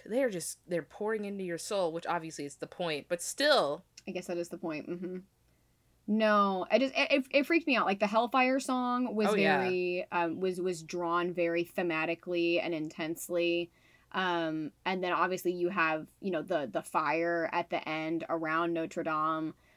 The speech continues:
Speaker 2: Um, it was just, it was scary for me. I, w-,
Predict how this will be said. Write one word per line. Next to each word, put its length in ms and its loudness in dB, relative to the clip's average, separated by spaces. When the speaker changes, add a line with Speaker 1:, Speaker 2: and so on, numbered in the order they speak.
Speaker 2:
Um, 540 -2
it 140 2
was 180 2
just, 140 -2
it 80 2
was 120 0
scary 320 -2
for 140 -6
me. 220 -2
I, 100 4
w-, 200 -4